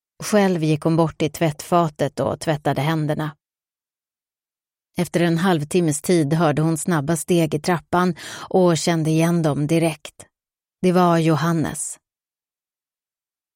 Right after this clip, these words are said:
Han knackade kort på dörren och kom in med doktorsväskan i handen. "Beklagar att jag är sen", sa han. "Kusken hittade mig inte med detsamma. Jag var i anatomisalen." Han väntade dessvärre tills undervisningen var över.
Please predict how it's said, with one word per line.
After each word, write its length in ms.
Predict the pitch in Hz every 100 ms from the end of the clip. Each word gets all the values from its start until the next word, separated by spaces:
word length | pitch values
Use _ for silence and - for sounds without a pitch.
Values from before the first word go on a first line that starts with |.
| -
Han 180 | 151 147
knackade 480 | - 151 - 160 151
kort 320 | - 170 -
på 80 | 165
dörren 420 | 160 170 160 151
och 100 | 156
kom 180 | 175 175
in 200 | 175 170
med 160 | 151
doktorsväskan 960 | 151 165 - 151 143 175 165 - 120 -
i 40 |
handen. 460 | 160 165 160 147 151 - -
"Beklagar 520 | 180 202 202 190 175 160
att 140 | 151
jag 120 | 147
är 40 | 147
sen", 340 | 156 113 131 -
sa 140 | - -
han. 260 | 131 147 -
"Kusken 500 | - 214 - - 170
hittade 420 | 165 175 - 156
mig 100 | 170
inte 200 | 147 135
med 120 | 151 156
detsamma. 460 | 147 147 147 156 -
Jag 180 | 196 180
var 200 | 175 175
i 80 |
anatomisalen." 1000 | 170 165 160 175 165 - 170 156 143 147 151 - - - -
Han 280 | 160 175 160
väntade 520 | 170 139 - 160 151
dessvärre 600 | 156 147 175 170 151 151
tills 240 | 180 156
undervisningen 680 | 180 165 151 170 165 165 151
var 140 | 160 -
över. 560 | 214 160 - - 151